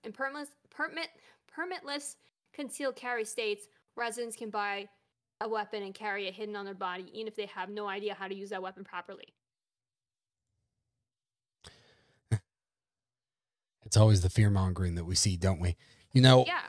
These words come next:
Speaker 2: you know, it, part of this, part of the problem, and, and this goes to a wider issue too, aside from the fact that they wanna restrict people's rights, is it comes down to the fact that we live in a society that likes to, um,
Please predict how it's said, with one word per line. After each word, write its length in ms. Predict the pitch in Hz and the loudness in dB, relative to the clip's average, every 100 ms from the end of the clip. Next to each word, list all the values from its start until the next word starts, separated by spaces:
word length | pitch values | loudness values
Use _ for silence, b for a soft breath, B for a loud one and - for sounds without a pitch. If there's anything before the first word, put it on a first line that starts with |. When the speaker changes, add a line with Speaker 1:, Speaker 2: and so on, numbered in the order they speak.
| - | -8
Speaker 2:
you 120 | 143 143 | -2 6
know, 260 | 151 139 | 8 8
it, 200 | 135 127 | 4 0
part 200 | 123 190 | 10 10
of 60 | 196 | 12
this, 240 | 147 131 | 10 8
part 200 | - 175 | 6 6
of 40 | 160 | 6
the 80 | 120 | 6
problem, 320 | 127 120 120 | 8 10 10
and, 160 | 113 | 10
and 160 | 120 120 | 12 12
this 120 | 127 | 12
goes 220 | 143 127 - | 12 10 10
to 160 | 131 | 6
a 200 | 107 113 | 6 2
wider 420 | 104 110 110 110 | 4 6 8 8
issue 380 | 101 117 - 113 | 8 8 8 6
too, 480 | 92 - 113 110 104 b b b b b | 4 6 8 8 6 b b b b b
aside 380 | 113 - 113 107 | 2 8 8 8
from 320 | - 107 104 | 6 6 6
the 80 | 101 | 2
fact 300 | - 110 107 | 4 4 4
that 100 | - | 2
they 100 | 107 | 2
wanna 260 | 101 101 92 | 6 6 6
restrict 480 | 101 - 110 95 | 6 6 6 6
people's 340 | - 104 101 90 | 6 6 4 4
rights, 400 | 98 101 101 - b b b b | 2 2 2 -2 b b b b
is 180 | - 117 | 4 6
it 60 | 117 | 10
comes 260 | 139 143 | 10 10
down 180 | 131 143 | 10 8
to 60 | 123 | 8
the 120 | 120 | 6
fact 340 | - 120 113 - | 8 8 8 8
that 260 | 110 110 - _ b b b b | 6 6 -2 _ b b b b
we 100 | 127 | 8
live 220 | 147 165 | 10 10
in 100 | 139 | 10
a 40 | 123 | 8
society 600 | - 113 123 127 123 127 | 6 6 6 8 6 6
that 360 | 113 107 - - | 4 4 0 -4
likes 360 | 117 117 113 - | 2 4 4 4
to, 540 | 117 113 104 101 90 B - 113 | 6 6 6 2 0 B -6 4
um, 580 | 110 104 101 92 87 | 6 6 6 2 -2